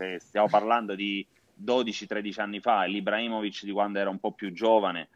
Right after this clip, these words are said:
eh, fa-, veramente faceva delle cose assurde.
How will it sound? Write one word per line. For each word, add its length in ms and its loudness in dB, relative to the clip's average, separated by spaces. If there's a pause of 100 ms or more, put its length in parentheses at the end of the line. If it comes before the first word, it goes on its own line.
(260)
eh, 300 -2
fa-, 320 0
veramente 800 -2
faceva 300 -4
delle 260 -4
cose 320 -4
assurde. 1000 -4